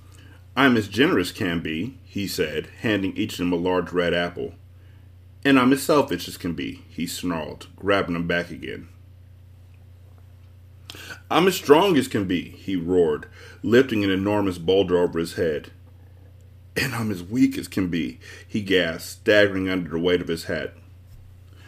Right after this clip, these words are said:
"I'm as smart as can be," he remarked in twelve different languages. "And I'm as stupid as can be," he admitted, putting both feet in one shoe.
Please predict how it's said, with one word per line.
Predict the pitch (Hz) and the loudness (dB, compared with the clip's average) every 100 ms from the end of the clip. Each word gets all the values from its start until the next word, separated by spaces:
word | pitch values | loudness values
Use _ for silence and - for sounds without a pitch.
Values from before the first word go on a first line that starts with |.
| - - - | -20 -10 0
"I'm | 156 | 2
as | 196 | 2
smart | - 220 285 | 2 2 2
as | - | 0
can | 98 | -2
be," | 87 78 64 - - - - - - | -2 -4 -6 -16 -20 -20 -20 -20 -8
he | 113 | -2
remarked | 98 101 98 95 90 | 0 2 2 2 -4
in | |
twelve | - 104 95 | 0 4 4
different | 90 - 90 | 0 -4 -2
languages. | 90 82 82 73 - - - - - - - - - - - - - - - - - | -2 -2 -6 -8 -12 -16 -20 -20 -20 -20 -20 -20 -20 -20 -20 -20 -20 -20 -20 -20 -6
"And | 104 101 | 0 0
I'm | 101 | 0
as | 90 | -2
stupid | - 147 - 82 | 2 2 2 -6
as | - | -6
can | 87 | -6
be," | 71 53 - - - - - | -6 -8 -12 -20 -20 -20 -10
he | - 110 | 0 2
admitted, | 92 92 80 71 - - - - - | 2 2 0 -4 -14 -20 -20 -20 -2
putting | 117 98 90 | 0 2 2
both | 101 92 | 2 2
feet | 110 92 | 0 0
in | 90 90 | -2 -2
one | 90 87 | -2 -4
shoe. | - 90 82 | -4 -4 -4